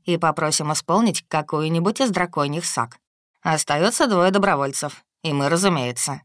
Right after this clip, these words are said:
не заставим ждать даму. Яна Донская, пожалуйста, вам место за кафедрой». Щедрый взмах руки лектора указал нерадивой студентке место для выступления. Девушка нехотя выползла из-за стола и потопала вперед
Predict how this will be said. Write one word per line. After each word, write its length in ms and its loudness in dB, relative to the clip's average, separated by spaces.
не 200 2
заставим 640 0
ждать 380 0
даму. 340 0
Яна 360 0
Донская, 640 -6
пожалуйста, 640 -2
вам 440 2
место 280 0
за 140 0
кафедрой». 600 -6
Щедрый 440 -2
взмах 340 -2
руки 240 -4
лектора 460 -2
указал 500 0
нерадивой 480 -2
студентке 800 -4
место 340 0
для 160 2
выступления. 800 -4
Девушка 640 0
нехотя 480 0
выползла 500 0
из-за 160 -4
стола 460 -2
и 100 -2
потопала 560 -2
вперед 500 -4